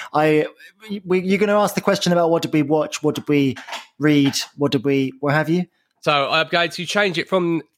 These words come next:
Speaker 2: "Answer me these questions threes" to "Let me tell you these questions too," because February has been such a month for video games. Imagine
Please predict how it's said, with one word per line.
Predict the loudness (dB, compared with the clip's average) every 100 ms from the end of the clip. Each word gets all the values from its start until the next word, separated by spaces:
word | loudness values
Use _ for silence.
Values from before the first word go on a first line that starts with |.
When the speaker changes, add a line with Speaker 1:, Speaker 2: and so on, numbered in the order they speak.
| 0
Speaker 2:
"Answer | 0 2
me | 0
these | 0 0
questions | 0 0 -2 0
threes" | 2 2 0 -2
to | 2
"Let | 2 0
me | 0
tell | 0
you | 0 0 -2
these | -2
questions | -2 0 -2 -4
too," | 2 2 2 -2 -10 -4
because | -2 2 2 2 -2 -12 _ _ _ _ _
February | -4 -2 0 2 2 2 -2 _ _ _ -4
has | -2 0
been | 0 2 0 -2 -10 _ _ _ _
such | -8 -2 0 0 -2 -4 -2
a | -2 -2 -4
month | 0 0 -2 -10
for | -2 0
video | 0 2 0 2
games. | 0 0 -2 -6 -12 -4
Imagine | 0 2 2 0 0 -2